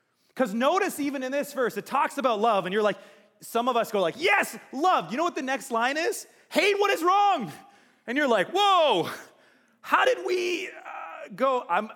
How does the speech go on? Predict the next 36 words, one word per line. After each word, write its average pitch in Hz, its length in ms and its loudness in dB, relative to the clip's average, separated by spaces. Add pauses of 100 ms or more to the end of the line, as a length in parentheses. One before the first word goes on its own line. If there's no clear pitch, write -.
listen, 175 240 -6
I'm 135 120 -6
down 151 260 0
with 233 100 -4
the 175 80 -2
love. 135 580 -2 (280)
Down 190 180 0
with 175 100 -4
the 131 80 -10
love. 113 240 -12 (680)
Hate 403 380 -6
what 415 120 -6
is 381 160 -8
wrong. 370 320 -6 (560)
Hate 269 300 -6
what 285 180 -2
is 202 140 -8
wrong, 214 240 -4
hold 196 260 -6
tightly 190 420 -8
to 170 80 -6
what 151 200 -6
is 139 160 -8
good. 131 520 -10 (680)
And 143 100 -20
you're 151 80 -10
thinking 156 220 -12
like, 123 180 -14
"Paul, 151 400 -2 (560)
bro, 143 260 -4 (440)
I 139 80 -4
was 135 120 -8
with 208 320 -4
you. 302 300 -8 (1300)
I 127 80 -4
don't, 190 340 -6